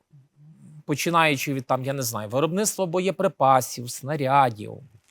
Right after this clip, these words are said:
це є, м, перехід на повноцінні військові рейки, це є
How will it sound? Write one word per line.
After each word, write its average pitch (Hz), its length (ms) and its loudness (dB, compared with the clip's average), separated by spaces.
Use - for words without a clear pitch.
це - 200 -2
є, 170 640 4
м, 139 260 -4
перехід 165 420 0
на 185 80 2
повноцінні 185 540 -2
військові 180 400 -4
рейки, 151 500 2
це 156 200 -6
є 160 360 0